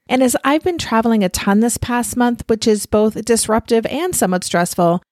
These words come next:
I'm especially glad that I have the extra support of Synbiotic Plus,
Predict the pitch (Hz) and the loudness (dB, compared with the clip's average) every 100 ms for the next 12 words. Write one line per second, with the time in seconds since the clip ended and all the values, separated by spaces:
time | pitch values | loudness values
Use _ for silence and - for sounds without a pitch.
0 | - 226 220 - 214 214 294 294 202 175 | -2 2 2 2 0 0 0 0 0 0
1 | 185 185 190 185 202 185 202 - - 254 | 0 0 0 -2 -2 -2 -4 -4 -4 -4
2 | 254 - 185 185 185 180 208 202 190 185 | -6 -4 -2 -2 -2 -2 0 0 0 0
3 | 175 175 - - 175 - | -2 -4 -4 -4 -4 -10